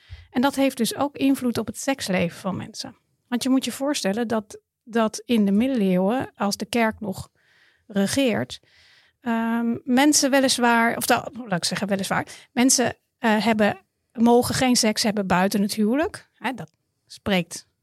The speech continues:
waarschijnlijk voor zich. Maar ook binnen het huwelijk was seks beperkt. Vo-, ehm, mensen mochten geen seks hebben op zondagen, niet op vaste dagen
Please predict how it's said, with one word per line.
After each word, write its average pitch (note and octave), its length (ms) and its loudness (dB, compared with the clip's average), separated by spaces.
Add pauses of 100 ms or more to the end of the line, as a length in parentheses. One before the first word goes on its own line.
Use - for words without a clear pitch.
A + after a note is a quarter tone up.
(260)
waarschijnlijk F#3+ 520 -4
voor F3+ 180 -4
zich. B3+ 360 -10 (400)
Maar A3+ 180 -2
ook C4 240 0
binnen C#4 300 6
het G3+ 140 4
huwelijk G3 380 2
was F#3+ 200 0
seks - 440 -4
beperkt. F#3+ 760 -2 (880)
Vo-, - 100 -2
ehm, A3 500 2
mensen B3+ 320 2
mochten G#3+ 260 -2
geen A#3+ 180 0
seks G#3+ 280 -2
hebben F#3+ 440 0 (560)
op - 180 -8
zondagen, A3 720 -2 (720)
niet G#3 200 -4
op G3 100 -10
vaste A3+ 280 0
dagen G#3+ 600 0